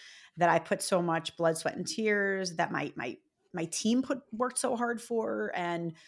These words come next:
it just, it was really hard. A lot of people were fired,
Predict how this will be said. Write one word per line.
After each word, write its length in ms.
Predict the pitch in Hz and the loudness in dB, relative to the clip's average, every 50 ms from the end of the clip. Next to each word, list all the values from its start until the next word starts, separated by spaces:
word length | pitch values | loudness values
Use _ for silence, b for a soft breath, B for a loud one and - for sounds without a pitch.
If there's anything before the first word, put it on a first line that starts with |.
| b b b b b b b | b b b b b b b
it 180 | - 202 190 196 | 2 2 2 2
just, 600 | - - 202 180 180 165 - - - - - - _ _ _ _ _ _ _ _ _ _ - | 4 4 6 6 6 4 0 -4 -8 -10 -12 -16 _ _ _ _ _ _ _ _ _ _ 0
it 80 | 202 | 2
was 180 | 190 190 165 180 | 2 2 2 4
really 220 | 190 196 180 185 | 4 6 6 6
hard. 460 | 175 170 156 147 135 139 - 160 - 175 | 6 6 6 4 4 2 0 -2 -2 0
A 80 | - 190 | 2 2
lot 220 | 175 175 175 180 | 4 4 4 4
of 80 | 202 196 | 4 2
people 200 | - 226 214 214 | 2 0 0 0
were 80 | 233 226 | 0 0
fired, 640 | - - 185 185 180 180 180 175 175 175 175 170 | 2 2 2 4 4 4 2 2 0 0 -2 -2